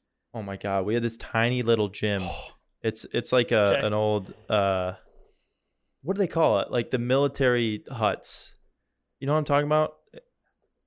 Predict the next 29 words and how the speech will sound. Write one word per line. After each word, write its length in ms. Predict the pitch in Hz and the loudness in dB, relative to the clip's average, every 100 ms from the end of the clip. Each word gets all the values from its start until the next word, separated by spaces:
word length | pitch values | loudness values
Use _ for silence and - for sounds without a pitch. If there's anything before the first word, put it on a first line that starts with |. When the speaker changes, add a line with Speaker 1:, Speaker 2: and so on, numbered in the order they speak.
| _ _ _ | _ _ _
Speaker 1:
They're 120 | - 127 | 0 4
like, 280 | 120 - | 2 0
Speaker 2:
No. 120 | 143 135 | -6 2
Speaker 1:
they're, 160 | 127 | 2
it's 160 | 139 139 | 4 4
like 120 | 143 | 4
a 60 | 127 | 6
half 260 | 117 120 | 6 4
cylinder. 680 | - 120 113 120 120 123 131 _ _ _ _ _ _ _ _ _ - | 2 -2 0 2 2 2 -2 _ _ _ _ _ _ _ _ _ -6
What 80 | |
do 40 | 156 | -2
they 60 | 165 | -2
call 200 | 156 - | -2 -4
a 100 | 107 101 _ | -4 -8 _
bunker? 580 | 101 123 160 175 170 - _ _ _ - | -6 -2 0 0 -2 -8 _ _ _ -2
A 220 | 113 98 | 0 0
bear? 420 | 98 113 113 135 135 127 - - | -2 -2 0 -2 -6 -14 -18 -4
I 80 | 147 | -2
don't 100 | 147 | -2
know. 220 | 95 101 _ _ _ _ _ _ _ | -4 -10 _ _ _ _ _ _ _
It's, 200 | - 147 | -2 -2
but 180 | - 160 | 2 4
it's 160 | 165 165 | 4 4
an 80 | 156 | 2
old 180 | 151 | 0
school, 200 | 147 156 | 0 -4
th-, 120 | 143 - | -4 -4
whatever. 440 | 123 113 107 110 _ | 0 2 2 -4 _
Speaker 2:
Mobiles? 680 | 151 139 156 196 277 - - | -6 -2 0 2 0 -2 -12